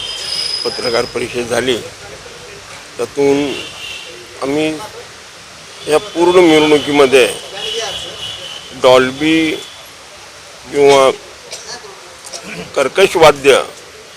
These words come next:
वाजवण्याच्या बाबतीमध्ये आम्ही सगळ्यांना आव्हान केलेलं आहे आणि मध्यवर्तीमध्ये फार मोठे मोठे मंडळं असतात,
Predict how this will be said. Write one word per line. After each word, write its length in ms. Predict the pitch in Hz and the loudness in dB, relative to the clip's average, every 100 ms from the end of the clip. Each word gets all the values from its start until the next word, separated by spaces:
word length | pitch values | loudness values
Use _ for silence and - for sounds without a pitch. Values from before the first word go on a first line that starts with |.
| - - - - - - - - - - - - - | -20 -20 -20 -20 -20 -20 -20 -20 -20 -20 -20 -20 -12
वाजवण्याच्या 640 | 180 135 135 143 151 143 | -2 0 4 6 4 4
बाबतीमध्ये 640 | 147 131 - 143 143 135 151 | 2 2 -2 -2 0 0 0
आम्ही 200 | 143 151 | 0 -4
सगळ्यांना 460 | 131 120 135 139 147 151 - - - - | -2 0 2 2 0 -4 -14 -20 -20 -10
आव्हान 360 | 123 123 143 160 | -2 4 6 6
केलेलं 360 | 139 135 127 113 | 6 4 6 4
आहे 180 | - - - - - - - - - - - | -2 -10 -12 -12 -16 -18 -20 -20 -18 -12 -6
आणि 380 | 127 156 170 190 - - - - - - - - - | -2 0 2 0 -4 -20 -20 -20 -20 -20 -18 -18 -8
मध्यवर्तीमध्ये 1200 | 131 117 135 156 160 151 160 156 151 160 165 170 - - - - - 143 | -6 -4 0 0 0 -2 -4 -2 -2 -2 -4 -4 -6 -14 -18 -18 -12 2
फार 160 | 156 | 4
मोठे 280 | 170 143 131 | 4 2 2
मोठे 280 | 156 143 156 | -2 0 2
मंडळं 440 | 151 139 143 147 | 2 4 4 4
असतात, 320 | 135 - 147 | 2 0 -2